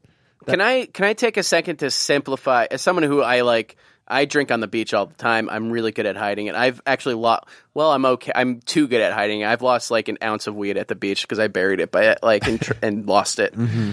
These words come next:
Speaker 2: Um, I'd like to say, can I s-, try to simplify Marco's idea
Speaker 1: Please,
Speaker 2: here?
Speaker 1: please.
Speaker 2: Just make an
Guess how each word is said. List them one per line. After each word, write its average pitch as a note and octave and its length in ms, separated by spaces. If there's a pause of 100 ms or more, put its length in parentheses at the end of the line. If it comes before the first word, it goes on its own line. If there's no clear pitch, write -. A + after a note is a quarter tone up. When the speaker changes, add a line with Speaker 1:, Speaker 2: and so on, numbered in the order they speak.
(200)
Speaker 2:
Um, A2+ 400 (500)
I'd C#3+ 160
like F#3+ 180
to G3+ 80
say, D#3+ 340 (100)
can D3 120
I E3 100
s-, F3+ 120 (200)
try D3+ 200
to C#3 60
simplify B2+ 680
Marco's G2+ 400
idea - 280
Speaker 1:
Please, A#2 240
Speaker 2:
here? - 80 (140)
Speaker 1:
please. G#2+ 340 (920)
Speaker 2:
Just D3 360
make C3+ 460
an D#3+ 100